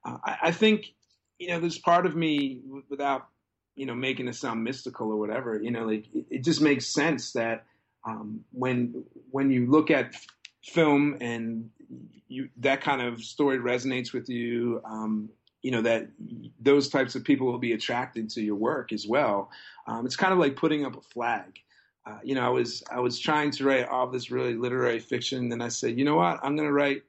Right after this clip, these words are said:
some stories that I think are great, um, that I think that, uh, regular people that are not in my M F A would probably get a kick out of, you know,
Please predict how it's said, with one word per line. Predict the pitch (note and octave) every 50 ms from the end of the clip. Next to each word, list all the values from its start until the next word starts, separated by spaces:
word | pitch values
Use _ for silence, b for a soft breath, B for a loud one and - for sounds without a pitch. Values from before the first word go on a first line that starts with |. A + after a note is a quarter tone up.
| _ _ _ _ _
some | - - - C#3+ C3+ B2+
stories | B2 - - D3+ D3 D3 D3 C#3+ C#3+ C3+ B2+ -
that | C3+ B2+ A#2 A#2 A2+ - -
I | B2
think | B2+ - D3 C#3 C3+ -
are | B2
great, | A2 A2 B2 B2+ C#3 E3 E3+ D#3+ - - _ _ _
um, | - B2 A#2+ B2 A#2+ A#2+ A2+ A2+
that | A#2 A#2+ B2
I | B2 A#2+
think | B2 - C#3+ C#3 C3 B2+
that, | - B2+ A#2+ A2+ - b b b b b b b _
uh, | - A#2 A#2 A#2+
regular | A#2+ A#2+ C3 C3+ C#3 C#3+ C#3+ C#3+ C#3
people | C3+ - D3 C#3+ - D#3+ D#3 D#3+ D#3 D3+ C3+
that | B2+ A#2+ B2 A#2+ A2
are | A2+ A2+
not | A#2+ B2 B2+ C3
in | C3 C3+
my | B2+ B2 A#2+
M | B2 B2+ B2+ C3+
F | B2+ B2 B2 -
A | B2 C3 D3 D3+ D3+
would | D3 C#3 B2
probably | - - B2 A#2 A#2 B2+ B2+
get | A#2 A#2+ A#2+
a | A#2
kick | - D3+ C3+ C#3 C#3
out | - F#3 D#3+ C#3+
of, | E3+ E3+ F#3 F3 - C#4 F3
you | E3+
know, | D#3 E3 D#3 E3 E3 E3+ D#3 C#3+